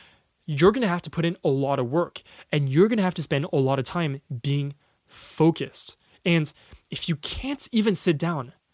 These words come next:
and read twenty pages of a book without getting distracted or falling asleep,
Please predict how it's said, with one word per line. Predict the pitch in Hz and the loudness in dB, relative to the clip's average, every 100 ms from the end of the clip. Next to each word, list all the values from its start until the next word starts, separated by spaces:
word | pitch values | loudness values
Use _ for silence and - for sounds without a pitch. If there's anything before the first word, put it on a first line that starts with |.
| _ _ _ | _ _ _
and | - 160 | -2 -2
read | 143 180 156 - | 2 0 0 -6
twenty | - - 185 254 | -4 -2 0 0
pages | 226 208 185 185 | 0 -2 0 0
of | 147 | 0
a | |
book | 131 143 - _ _ _ - | 2 0 -2 _ _ _ 0
without | 165 147 | 2 4
getting | 170 185 | 2 2
distracted | 156 - 147 139 196 | 0 0 -4 -2 -2
or | 156 | -2
falling | - 143 156 151 | 0 2 4 2
asleep, | 131 - 143 220 | 0 2 2 2